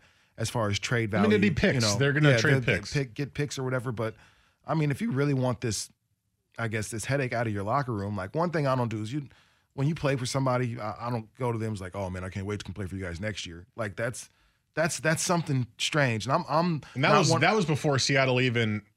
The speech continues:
Speaker 2: was as bad as they appear to be now.
Speaker 1: Yeah, and mind you, I'm not one of those loyalty people, like, "Oh, you gotta be loyal to your team and loyal." But while I play for you guys, man, I'm with you guys. And that's okay. I can hate and everything, but once my free agency comes up,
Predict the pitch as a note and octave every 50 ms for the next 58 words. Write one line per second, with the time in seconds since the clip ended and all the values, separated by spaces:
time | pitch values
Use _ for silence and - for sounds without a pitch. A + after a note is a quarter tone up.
0 | _ _ - B2 C#3+ C#3 A#2 A#2+ A#2+ G#2+ G2 G#2+ A#2+ A#2+ A#2+ A#2 G#2+ G#2 G#2+ G2
1 | F#2+ - - A#2 G#2 F#2 F2 E2+ E2+ E2 F#2 F#2 - A2 G2 - - - E3 E3+
2 | E3+ F#3+ G#3+ G#3+ D#3 C3+ C#3+ D3+ F#3+ G#3 G3+ F3+ D3+ D#3+ E3 D#3 C#3+ C#3 B2+ A2
3 | G2 A2+ C3+ C#3 C3+ B2 A#2 - A#2+ G#2 B2+ B2 G2+ - F#2+ F#2+ G2 F#2+ F#2+ -
4 | C3 C3+ A2+ B2 E3 C#3+ B2 A2 A2+ G#2+ D#3 E3 D#3 C#3 C#3 A#2+ A#2 B2 A2+ -
5 | - E3+ E3+ D#3+ C#3 A#2+ A#2+ C3+ D#3 D3 A2+ B2 A2 G#2+ A#2+ C#3 E3 E3+ D3+ C3+
6 | - - D#3+ D#3 D3 - C#3 C3 B2 A#2 B2 A#2 A2+ G#2+ G#2+ F#2+ G2+ A2 A2 G#2+
7 | G#2+ A2 G#2+ G#2 F#2+ - G#2 G2 F#2 F2 D#2 A#1+ - - _ _ _ _ _ A#2+
8 | A2 G#2 G#2 G2+ G2+ G2+ A2 A2+ A2 G#2+ - G#2 - A2 F#2 F#2 G2 G#2+ - -
9 | G2+ G2+ A#2 B2 C3 - _ _ - A#2 A2+ A2+ A#2+ G#2+ A#2+ A#2+ A#2 G#2+ F#2 G2
10 | A#2 B2 - - A#2+ A2+ - - B2 A#2 A#2 A#2 G#2 - A#2 - A#2+ A#2 A#2+ G#2+
11 | B2+ B2 A#2+ -